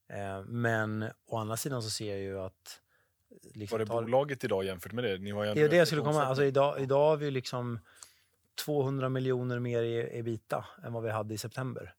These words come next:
Speaker 2: Ja.
Speaker 1: Eh, jag skulle vilja hävda att vi är ett stabilare bolag. Vi har fler ben att stå på.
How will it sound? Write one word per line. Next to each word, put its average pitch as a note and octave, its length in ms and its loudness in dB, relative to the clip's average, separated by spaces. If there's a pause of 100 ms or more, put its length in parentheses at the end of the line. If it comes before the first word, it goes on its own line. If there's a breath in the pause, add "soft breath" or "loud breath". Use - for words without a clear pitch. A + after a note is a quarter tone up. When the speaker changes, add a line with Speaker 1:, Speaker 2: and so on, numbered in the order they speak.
Speaker 2:
Ja. - 140 -16 (260)
Speaker 1:
Eh, G#2+ 500 -8
jag A#2+ 180 -4
skulle A#2+ 320 0
vilja A#2 340 -2
hävda A2+ 500 0
att A#2+ 200 -4
vi A#2 80 -2
är G#2+ 140 -2
ett G2+ 100 -8
stabilare G#2 520 -6
bolag. A2 380 -4
Vi G#2 60 -6
har G2+ 80 -6
fler A#2 300 -4
ben G#2+ 200 -6
att G2 80 -8
stå B2+ 260 -4
på. G#2+ 320 -12